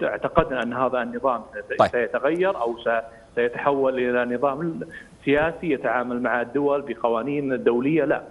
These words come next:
Speaker 1: هذا
Speaker 2: شكرًا
Speaker 1: نظام
Speaker 2: جزيلًا لك.
Speaker 1: مبني على عقيدة سياسية لا بد أن يسقط.
Speaker 2: شكرًا جزيلًا لك الأستاذ عايد الشمري، الكاتب الصحفي المختص بالشأن الإيراني. أعود لك دكتور عبد الله،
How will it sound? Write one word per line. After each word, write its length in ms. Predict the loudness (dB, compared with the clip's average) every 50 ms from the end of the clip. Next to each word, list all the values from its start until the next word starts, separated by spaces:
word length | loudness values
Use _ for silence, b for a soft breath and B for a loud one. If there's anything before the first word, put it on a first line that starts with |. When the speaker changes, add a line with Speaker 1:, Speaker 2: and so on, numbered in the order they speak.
| -18 -20 -20 -8 -4 0
Speaker 1:
هذا 100 | 2 2
Speaker 2:
شكرًا 140 | 2 4 4
Speaker 1:
نظام 120 | 4 4
Speaker 2:
جزيلًا 300 | 4 2 2 2 2 2
لك. 80 | 2 2
Speaker 1:
مبني 300 | 2 2 2 0 2 2
على 160 | 2 2 2
عقيدة 520 | 2 0 -2 -2 -2 0 2 2 0 0 0
سياسية 480 | 0 0 0 0 0 0 0 2 2 2
لا 100 | 2 2
بد 260 | 0 0 -2 0 0
أن 180 | 0 0 0 0 0
يسقط. 380 | 0 0 0 -2 -8 -12 -12 -12 -12 -20 -20 -20 -20 B B B B B
Speaker 2:
شكرًا 280 | -2 0 4 4 4
جزيلًا 300 | 4 4 4 4 4 4
لك 200 | 4 4 2 2
الأستاذ 300 | 0 -2 2 4 4 6
عايد 260 | 8 6 6 6 4
الشمري، 500 | 2 2 2 0 2 2 4 4 4 4
الكاتب 380 | 4 4 4 2 4 4 4 2
الصحفي 440 | 2 0 0 -2 -4 -2 0 0 0
المختص 380 | 0 0 0 0 0 0 0
بالشأن 600 | 0 0 0 0 2 2 0 0 0 0 -2 -4 -2 -2
الإيراني. 580 | -2 -2 0 4 4 6 6 6 4 2 2 2
أعود 240 | 4 4 2 4
لك 220 | 2 0 0 2 0
دكتور 420 | 0 2 0 -2 -2 0 0 2
عبد 200 | 2 2 2 2
الله، 240 | 2 4 4 4